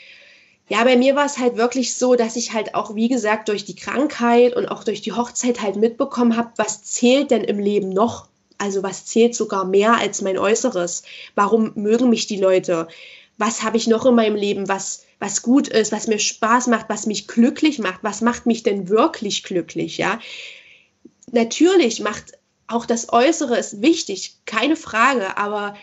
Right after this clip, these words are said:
den Fokus eben mal auf die anderen Dinge zu lenken, das ist das, was ich allen empfehlen würde, erst mal zu gucken,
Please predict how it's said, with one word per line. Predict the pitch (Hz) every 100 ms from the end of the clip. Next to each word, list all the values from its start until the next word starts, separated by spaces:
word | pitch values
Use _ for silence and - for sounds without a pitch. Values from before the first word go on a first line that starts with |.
| - 220
den | 208
Fokus | 190 285 339 311 -
eben | - 220 214
mal | 202 202
auf | 202
die | - -
anderen | 233 302 240
Dinge | 190 190
zu | 190 190
lenken, | 185 180 196 196
das | 226 277
ist | 247
das, | 254 240
was | 233 226
ich | - -
allen | 226 269
empfehlen | 226 226 240 262 254
würde, | 240 240
erst | 220 220 226
mal | 226
zu | 233
gucken, | - 262 254